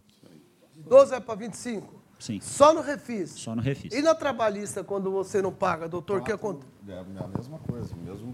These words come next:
Speaker 3: processo. Se não pagar, volta a dívida, a sua,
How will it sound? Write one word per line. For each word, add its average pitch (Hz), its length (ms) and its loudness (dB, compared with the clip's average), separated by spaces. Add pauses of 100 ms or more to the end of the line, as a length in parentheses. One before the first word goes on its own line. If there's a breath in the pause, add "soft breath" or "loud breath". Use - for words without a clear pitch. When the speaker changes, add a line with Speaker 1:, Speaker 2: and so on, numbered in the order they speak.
Speaker 3:
processo. 131 400 -12
Se 107 60 -14
não 110 160 -10
pagar, 113 580 -10
volta 107 300 -4
a 101 40 2
dívida, 101 920 -2 (100)
a 85 140 -4
sua, 82 760 -2